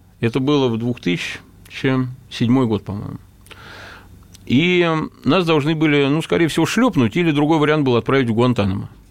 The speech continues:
Я сидел в камере, там зали-, завывал, как уже в горах нас вывезли,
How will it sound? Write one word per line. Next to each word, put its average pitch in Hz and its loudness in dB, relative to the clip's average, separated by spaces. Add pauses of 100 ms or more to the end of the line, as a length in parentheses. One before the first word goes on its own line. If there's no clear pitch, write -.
(260)
Я 143 4
сидел 147 0
в - -10
камере, 165 2
там 110 0
зали-, 123 2
завывал, 131 2
как 113 -2
уже 117 2
в 110 0
горах 120 2
нас 104 -4
вывезли, 113 0